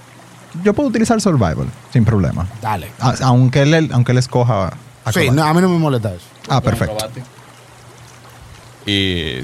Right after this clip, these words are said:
Speaker 3: voy a hacerlo con acrobatics.
Speaker 2: Espérate. Antes de tirar, dele usted primero, caballerísimo.
Speaker 1: Muy bien, yo me aseguro de ver las zonas que se ven más firmes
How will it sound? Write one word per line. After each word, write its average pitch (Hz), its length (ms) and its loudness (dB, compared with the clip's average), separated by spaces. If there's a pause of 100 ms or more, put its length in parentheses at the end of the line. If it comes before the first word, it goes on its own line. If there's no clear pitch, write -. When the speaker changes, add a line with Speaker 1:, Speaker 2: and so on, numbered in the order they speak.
(100)
Speaker 3:
voy 98 160 -2
a 104 320 0
hacerlo 95 400 -4
con 92 160 -4
acrobatics. 92 540 -4
Speaker 2:
Espérate. 107 380 -2 (200)
Antes 196 260 0
de 208 40 -10
tirar, 175 280 2 (680)
dele 147 160 2
usted 139 160 2
primero, 107 400 0 (320)
caballerísimo. 110 640 0 (200)
Speaker 1:
Muy 135 160 4
bien, 190 360 6
yo 135 440 4 (100)
me 131 140 4
aseguro 131 520 4
de 139 440 4 (180)
ver 143 400 2
las 135 220 4
zonas 139 300 4
que 139 120 2
se 135 80 4
ven 135 120 4
más 131 180 2
firmes 185 560 2